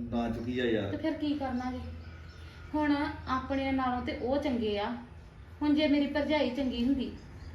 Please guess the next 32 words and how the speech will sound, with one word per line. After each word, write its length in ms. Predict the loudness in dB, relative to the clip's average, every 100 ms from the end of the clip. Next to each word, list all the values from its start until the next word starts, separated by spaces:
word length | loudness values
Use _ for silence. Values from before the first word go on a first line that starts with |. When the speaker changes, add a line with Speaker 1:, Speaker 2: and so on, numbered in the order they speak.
| -4
Speaker 2:
ਥੋੜਾ 220 | 2 4
ਬਹੁਤਾ 280 | 4 2 0
ਸਾਥ 340 | 0 0 0 -2
ਦਿੰਦੀ, 220 | -2 -4 -8 -14 -2
ਜਦੋਂ 220 | 0 2 2
ਉਹ 140 | 4
ਨਹੀਂ 140 | 4
ਇੰਨੇ 160 | 4 4
ਜੋਗੀ 300 | 2 2 4
ਹੈਗੇ 200 | 4 4
ਤੇ 80 | 2
ਫਿਰ 200 | 0 0
ਕਿਤੇ 200 | 0 2
ਨਾ 80 | 0
ਕਿਤੇ 180 | 0 0
ਤਾਂ 80 | 0
ਅਸੀਂ 100 | 0
ਟੱਕਰਾਂ 300 | 0 0 2
ਮਾਰਦੀਆਂ 360 | 2 0 0
ਹੀ 140 | 0 0
ਆ। 80 | -4 -10 -16 -14 0
ਕੋਈ 180 | 0
ਗੱਲ 260 | 2 2 2
ਨਹੀਂ, 240 | 4 4
ਮੋੜ 300 | 4 4 2
ਦਾਂਗੇ। 320 | 0 -2 0 0
ਹਾਂ, 280 | 4 4
ਗੱਲ 140 | 2 0
ਕਿਉਂ 260 | 0 -2
ਸੋਚਦੇ 400 | 0 0 0 0
ਜੇ 120 | -2 -2
ਤੁਸੀਂ? 220 | -4